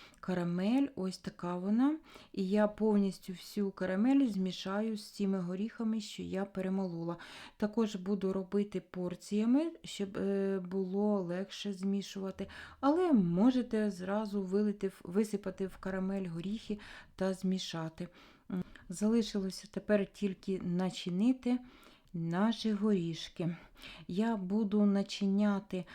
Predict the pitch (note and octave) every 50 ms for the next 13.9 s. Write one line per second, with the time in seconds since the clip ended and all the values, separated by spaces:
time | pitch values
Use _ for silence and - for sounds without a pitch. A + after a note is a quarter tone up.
0 | - - - - - E3+ D#3 - - - G3 F#3+ G3+ G3+ A3 A3 G3+ G#3 - -
1 | - F#3+ F#3 F3 F#3+ G3 - - - D#4 - - F3 F3 F3 F3 - - - F#3
2 | F#3+ F#3+ F#3 F3+ F3 G#3+ G#3+ B3 B3+ A#3+ A#3 A#3 G#3+ G#3 G#3+ G3+ G#3 - - G3
3 | F#3+ F#3 - G3+ F#3+ - - - F#3+ F#3 F#3 F#3+ F#3+ - G3+ G3 F#3+ - - -
4 | - - - - - - - F3+ F3 F3 F3+ F3 F3+ F3 E3 - - G3 F3 E3
5 | F3+ F#3 F#3 F#3+ G3 F#3+ - - - - E3+ E3 D#3+ E3 E3 E3 D#3 D3 D#3+ D#3+
6 | - - - F#3 F3 F3 F#3 F#3 E3+ - - - D3+ D3 - - - - - G#3+
7 | - - C4 D4 C#4 C4+ B3+ B3 A#3+ B3 - - - - - - G3 G3 G3 G3
8 | F#3+ G3 F#3 - G3+ G3+ G3+ G#3 G#3+ G#3+ A#3 B3 A#3+ - - - G#3 G3 - -
9 | - - G#3 G#3+ G#3+ G3+ G#3+ G#3 G#3 G#3 - - G3+ G3 F#3+ F#3 F3+ F3+ F3+ F3
10 | - - - G#3+ G#3+ G#3+ G#3+ - - - - - - - - G3+ G#3+ A3 A3 G#3+
11 | G#3+ - - A3+ A3 A3 A3 G#3+ G#3 G#3 G#3 G#3+ A3 G#3+ - A3+ A3 G#3+ G#3+ G#3
12 | G#3+ G#3+ G#3+ G#3+ G#3+ - A3 G#3 G#3 A3+ - - F#3+ - - F#3+ F#3+ - G3 F#3+
13 | F#3+ F#3 F#3 F#3 - - - - F#3+ F#3+ F#3 F#3+ F#3+ F#3 F#3+ F#3+ - G3+